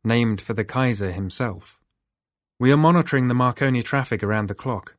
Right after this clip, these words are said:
eavesdropping on Craddock's relentless patriotism.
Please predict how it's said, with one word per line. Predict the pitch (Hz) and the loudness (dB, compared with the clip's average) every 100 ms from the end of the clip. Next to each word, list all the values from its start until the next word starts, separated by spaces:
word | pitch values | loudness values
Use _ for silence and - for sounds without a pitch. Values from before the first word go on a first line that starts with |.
| _ - | _ -2
eavesdropping | 143 139 - 120 104 113 | 2 2 0 -2 -2 -4
on | 104 101 | -4 -4
Craddock's | 135 127 107 - | -2 -2 -2 -4
relentless | 107 110 131 127 104 90 | -2 0 0 0 -6 -8
patriotism. | - 120 - 95 95 87 82 | -4 -4 -4 -8 -8 -8 -10